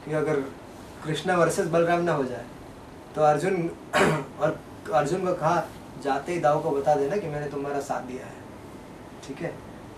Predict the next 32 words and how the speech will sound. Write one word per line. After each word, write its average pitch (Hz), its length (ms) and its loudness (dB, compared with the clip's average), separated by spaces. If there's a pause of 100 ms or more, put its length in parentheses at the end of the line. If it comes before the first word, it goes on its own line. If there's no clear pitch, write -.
(260)
तो 143 80 -2
कहीं 151 200 4
वो 147 380 6 (320)
दुर्योधन 151 420 2
का 151 100 6
साथ 135 260 2
ना 139 100 -2
दे 127 120 -4
दे।" 117 120 -10 (1900)
<laughs> 147 40 0
"जाते 151 340 6
ही 196 80 6
पहले 170 240 4
बता 147 260 2
देना 131 220 0
ये 135 120 2
बात।" 123 240 0 (560)
तो 139 60 -2
वे 143 120 6
लोग 147 160 2
दोनों 151 160 2
जाते 143 320 2
दाऊ 139 180 2
जी 139 100 2
को 151 100 0
प्रणाम 139 300 0
करते 139 280 0
कहे 147 360 -2 (600)
और 143 200 -4
कहा 139 200 2
कि, 135 160 -2
"दाऊ, 180 340 6